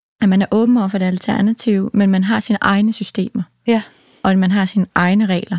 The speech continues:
Speaker 1: For
Speaker 2: Ja.
Speaker 1: enten så følger man andres regler, eller også så følger man sin egen.
Speaker 2: Ja.
Speaker 1: Men det er egentlig på en eller anden måde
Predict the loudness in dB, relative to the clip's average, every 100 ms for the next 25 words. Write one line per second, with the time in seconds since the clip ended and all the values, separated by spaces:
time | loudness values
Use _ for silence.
0 | -8 -2 0 0 0 0 2 0 -2 0
1 | 0 0 -2 -4 -4 -6 -2 -2 -2 -4
2 | -2 0 0 -2 0 0 0 -4 -2 -2
3 | -2 -6 -20 -20 _ -2 0 2 2 0
4 | 0 -2 0 0 2 2 0 0